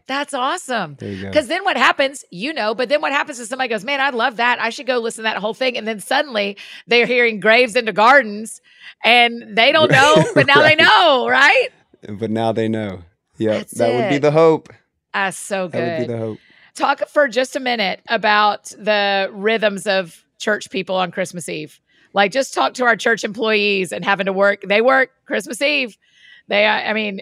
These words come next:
Speaker 1: give a, give a little, um, a little encouragement to our friends who are on staffs at churches about
Speaker 2: Yeah.
Speaker 1: serving on Christmas Eve.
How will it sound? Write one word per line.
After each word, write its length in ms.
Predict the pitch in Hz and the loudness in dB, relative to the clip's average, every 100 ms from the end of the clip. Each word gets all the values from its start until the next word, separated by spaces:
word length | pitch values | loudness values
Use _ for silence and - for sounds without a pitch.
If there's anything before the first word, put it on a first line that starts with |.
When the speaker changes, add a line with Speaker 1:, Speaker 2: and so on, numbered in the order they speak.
| - 175 | -8 0
Speaker 1:
give 160 | 262 | 0
a, 100 | 294 | 0
give 200 | 220 262 | 0 0
a 40 | 294 | 0
little, 300 | 285 277 269 | 0 0 -2
um, 560 | 247 226 214 202 185 _ _ _ _ _ - | -2 -2 -4 -10 -14 _ _ _ _ _ -4
a 60 | 220 | 0
little 180 | 240 | 2
encouragement 680 | 254 233 247 233 226 202 208 | 0 -2 -2 0 0 -2 -6
to 80 | 208 | -2
our 100 | 208 | -2
friends 380 | - 220 208 185 | 0 -2 -4 -4
who 80 | 214 | -2
are 100 | 202 | 0
on 220 | 202 190 | -2 -4
staffs 400 | - 208 190 - | -2 -2 -2 -6
at 80 | - | -4
churches 640 | 202 185 190 170 160 - _ _ _ | -2 -2 -2 -4 -4 -10 _ _ _
about 400 | 190 196 190 - _ - | 0 2 2 -2 _ -8
Speaker 2:
Yeah. 80 | 202 | -2
Speaker 1:
serving 260 | 190 185 | 0 0
on 100 | 175 170 | -4 -4
Christmas 360 | 175 180 165 | -6 -6 -10
Eve. 300 | 165 143 - | -10 -10 -16